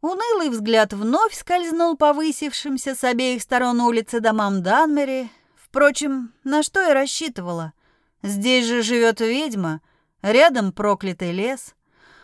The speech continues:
Может, потому и проклятый, что здесь ведьма живет.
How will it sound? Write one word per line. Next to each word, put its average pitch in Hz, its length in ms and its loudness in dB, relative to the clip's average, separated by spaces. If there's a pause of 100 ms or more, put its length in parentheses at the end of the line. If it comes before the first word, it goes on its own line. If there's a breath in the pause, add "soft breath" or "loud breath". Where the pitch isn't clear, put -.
(400 soft breath)
Может, 349 400 2
потому 349 400 4
и 349 100 0
проклятый, 330 680 0
что 247 220 -2
здесь 240 300 -4
ведьма 233 460 0
живет. 180 560 -6